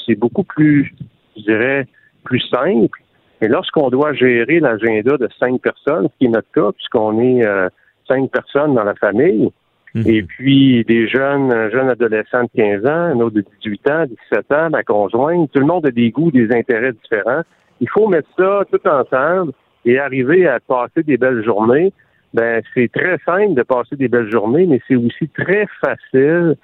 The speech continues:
Speaker 1: de passer à côté de la belle journée.
Speaker 2: Ben, c'est très facile, d'après moi, en vacances en famille, bon, de passer à, à,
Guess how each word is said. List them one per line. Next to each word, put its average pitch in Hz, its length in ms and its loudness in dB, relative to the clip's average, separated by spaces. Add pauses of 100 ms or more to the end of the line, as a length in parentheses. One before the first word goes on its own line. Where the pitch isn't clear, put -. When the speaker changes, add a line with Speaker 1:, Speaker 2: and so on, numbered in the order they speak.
(220)
Speaker 1:
de - 80 2
passer 143 800 -2
à 127 120 -4
côté 139 580 0
de 117 60 0
la 104 120 0
belle 110 400 -2
journée. 92 300 -6 (920)
Speaker 2:
Ben, 127 120 -2
c'est 131 180 -2
très 208 260 -2
facile, 220 540 -2
d'après 127 300 -2
moi, 175 160 0
en 107 580 -2
vacances 135 480 -4
en 131 160 -4
famille, 135 460 -2
bon, 113 200 -2
de 98 60 -10
passer 113 320 -4
à, 135 340 -4
à, 120 160 -4